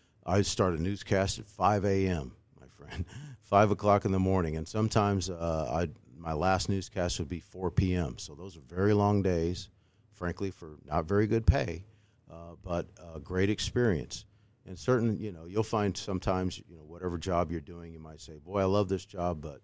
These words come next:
eh, I, I, I just can't live on this." So, uh, no, no disregard to them. I need to find another opportunity. And it just so happened that, uh, that opportunity opened at W A N D. Uh, again, just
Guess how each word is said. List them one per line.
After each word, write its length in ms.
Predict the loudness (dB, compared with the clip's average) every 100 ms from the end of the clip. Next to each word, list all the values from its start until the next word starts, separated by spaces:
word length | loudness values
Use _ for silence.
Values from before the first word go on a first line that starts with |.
| _
eh, 240 | -20 -20 -10
I, 80 | -6
I, 300 | -4 -4 -4
I 40 |
just 160 | -4 -8
can't 180 | -12 -10
live 160 | -8
on 160 | -8 -8
this." 160 | -16 -20
So, 320 | -20 -20 -20 _ _ _ _
uh, 260 | -20 -20 -20 -20 _ _ _ _
no, 300 | -6 0 0 -2
no 400 | 0 4 4 2 -8 _ 2
disregard 640 | 4 4 0 -2 -2 -2
to 80 | -6
them. 400 | -4 -2 -2 -4
I 140 | -2 0
need 160 | 2
to 80 | 0
find 260 | -4 -6 -4
another 320 | -6 -8 -6
opportunity. 720 | -6 -6 -14 -16 -16 -18 -20 _ _ _ _ _
And 160 | -18 -18
it 80 | -10
just 200 | -6 -2
so 140 | -2
happened 440 | 0 -2 -2 -8 -14
that, 300 | -20 -20 -20
uh, 220 | -20 -20 -20
that 120 | -6
opportunity 640 | -4 -2 -4 -2 -2 -2 -8
opened 300 | -12 -18 -18
at 100 | -10
W 400 | -8 -8 -12 -16
A 160 | -20
N 80 | -20
D. 280 | -18 -18 -20 _ _ _ _ _ -20
Uh, 480 | -20 -20 -20 _
again, 360 | -20 -8 -4 -4
just 260 | -6 -16